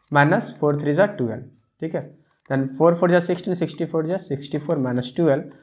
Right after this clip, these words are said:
that mean फ़ोर में टू घटा दीजिए टू, सिक्स में वन घटा दीजिए फ़ाइव, then क्या हो जाएगा हमारे पास? फिफ्टी टू आंसर। यही था हमारा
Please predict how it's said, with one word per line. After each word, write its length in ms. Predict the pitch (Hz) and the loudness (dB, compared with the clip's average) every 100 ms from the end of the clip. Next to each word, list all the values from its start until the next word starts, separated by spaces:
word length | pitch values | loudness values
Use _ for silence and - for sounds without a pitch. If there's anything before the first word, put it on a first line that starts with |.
| _ _ - | _ _ -4
that 260 | 127 - | -4 -2
mean 220 | 127 127 123 | -2 -2 0
फ़ोर 160 | 151 156 | 2 2
में 480 | 160 156 147 147 - _ _ _ _ _ - | 4 2 0 -2 -12 _ _ _ _ _ -4
टू 100 | 151 | 0
घटा 200 | 135 127 | 2 0
दीजिए 220 | 120 123 123 | 0 -2 0
टू, 100 | 175 160 - | 0 0 -2
सिक्स 300 | - 135 135 | -6 -6 -4
में 60 | 127 | -4
वन 180 | 123 117 | -4 -6
घटा 200 | 113 110 | -8 -8
दीजिए 260 | 117 120 - - | -6 -6 -8 -8
फ़ाइव, 180 | 120 - - - | -8 -8 -16 -10
then 160 | 117 113 | -8 -2
क्या 100 | 120 | 0
हो 60 | |
जाएगा 200 | 117 117 | 2 0
हमारे 180 | 117 117 | 0 -2
पास? 240 | 113 139 - | -6 -10 -10
फिफ्टी 300 | 120 - 123 | -12 -10 -6
टू 160 | 170 220 - - - - - _ - | 0 0 -2 -12 -18 -20 -20 _ -10
आंसर। 500 | 107 104 - 107 104 127 | -6 -6 -8 -8 -8 2
यही 300 | 147 165 226 226 | 4 4 2 4
था 100 | 175 | 2
हमारा 380 | 156 143 131 143 | 4 2 0 0